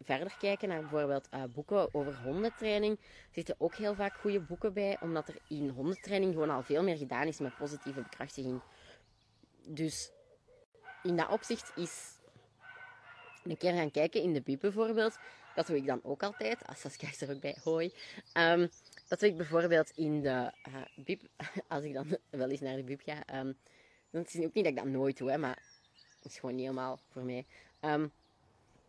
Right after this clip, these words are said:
dan ga ik ook altijd eens bij de hondenboeken kijken. Want daar zit eigenlijk, zeker qua positieve bekrachtiging, veel meer waardevolle informatie in die boeken dan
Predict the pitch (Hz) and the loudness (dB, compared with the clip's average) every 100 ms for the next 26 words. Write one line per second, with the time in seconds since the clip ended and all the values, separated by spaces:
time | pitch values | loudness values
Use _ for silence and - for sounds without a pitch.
0 | _ _ _ - _ 165 190 202 214 262 | _ _ _ -20 _ 0 2 2 4 2
1 | 240 190 190 143 143 180 131 131 143 - | 2 2 2 4 2 2 -2 -6 -8 -4
2 | 123 - 143 143 160 190 180 - 156 160 | -4 -2 -4 0 0 0 -8 -2 2 2
3 | 151 - - 135 160 175 214 160 147 175 | 0 -6 -18 -2 -2 0 -2 -4 -2 -2
4 | 190 180 160 143 - - 165 - 220 254 | -2 -2 -2 0 -2 -6 -8 0 2 2
5 | 262 - - - - - 190 240 254 240 | 0 -12 -20 -20 -20 -14 0 6 6 6
6 | 226 214 180 170 185 170 165 165 156 147 | 6 4 2 0 0 0 0 -2 -2 0
7 | 147 - 147 139 120 - 143 139 - 143 | 0 0 -2 -2 -4 -4 0 0 0 -2
8 | 139 | -2